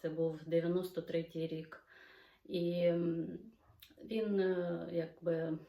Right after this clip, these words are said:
можна сказати, з нами не жив, але, ну, ми спілкувалися,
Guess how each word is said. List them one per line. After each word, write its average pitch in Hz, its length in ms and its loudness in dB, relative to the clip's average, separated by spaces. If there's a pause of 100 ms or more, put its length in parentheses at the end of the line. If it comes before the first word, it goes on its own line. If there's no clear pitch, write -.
(220)
можна 165 300 -2
сказати, 170 420 0
з 165 40 -4
нами 175 260 2
не 196 140 4
жив, 262 280 4 (720)
але, 254 420 2
ну, 202 240 0
ми 185 140 2
спілкувалися, 196 920 0